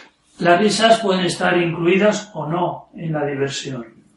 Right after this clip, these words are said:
Por ejemplo, quien construye una maqueta o juega en el ordenador se está divirtiendo,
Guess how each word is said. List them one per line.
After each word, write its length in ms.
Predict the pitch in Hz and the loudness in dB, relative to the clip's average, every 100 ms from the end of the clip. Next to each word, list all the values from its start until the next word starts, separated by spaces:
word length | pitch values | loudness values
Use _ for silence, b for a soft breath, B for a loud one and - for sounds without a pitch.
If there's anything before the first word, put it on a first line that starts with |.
| _ _ - | _ _ -8
Por 160 | 156 147 | -4 -2
ejemplo, 640 | 175 170 151 160 170 - _ | 0 0 0 0 -2 -8 _
quien 160 | 175 165 | -4 0
construye 500 | 165 - 180 180 175 | 0 0 4 4 6
una 120 | 170 | 6
maqueta 880 | 156 156 196 190 - - - - - | 4 4 4 2 2 -2 -4 -12 -10
o 120 | 185 | -6
juega 540 | 175 - 180 170 147 147 | -4 2 4 4 2 0
en 80 | 151 | -2
el 60 | |
ordenador 760 | 160 160 170 165 165 170 - - | -2 -2 -2 0 0 -2 -4 -18
se 220 | - 175 | -12 -8
está 260 | 156 175 170 | -6 -2 2
divirtiendo, 880 | 170 151 151 180 185 165 170 180 | 4 4 2 2 2 4 2 0